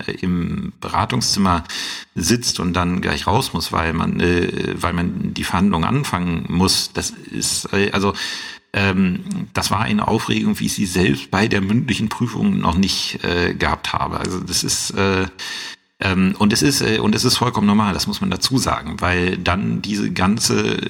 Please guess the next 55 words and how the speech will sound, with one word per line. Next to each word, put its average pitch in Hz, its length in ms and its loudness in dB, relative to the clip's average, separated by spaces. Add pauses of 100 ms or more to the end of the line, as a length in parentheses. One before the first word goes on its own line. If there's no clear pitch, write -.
(120)
schwerwiegende 101 600 0
Verantwortung 101 520 -2
für - 200 -2
das 104 180 -2
Geschehen, 101 580 0
was - 220 -2
da - 140 -2
ist, - 340 -2 (480)
auf - 260 0
einem 104 460 2
lastet. - 480 -2
Und 92 300 -2
diese, 104 280 0
äh, 101 580 0
und 98 420 0
diese 98 260 0
Aufregung, 120 680 2
die - 160 0
hab - 220 -2
ich, - 460 -4
äh, 101 400 2 (600)
die 95 100 2
hab 113 80 0
ich 110 100 2
auch - 80 0
immer 135 220 2
dann 120 340 0
gehabt, 104 280 -2
wenn 117 80 2
ich 120 180 -4
zum 110 140 0
Beispiel 107 260 -2
das 104 160 -2
Dezernat 95 460 0
gewechselt 85 380 -2
hatte, - 200 -2
als - 140 -6
ich 101 80 -8
dann 104 160 -2
zum 104 120 -2
Beispiel 104 760 0
nach 104 160 -2
Aschersleben 85 540 -2
kam 69 340 -2
und 92 300 -4
zum 101 180 -4
ersten 98 340 -2
Mal 95 400 2
im, 95 720 -2
am 87 160 -2
Amtsgericht 101 340 0
als 95 120 0
Strafrichter 104 520 -2
tätig - 360 -6
wurde. - 240 -6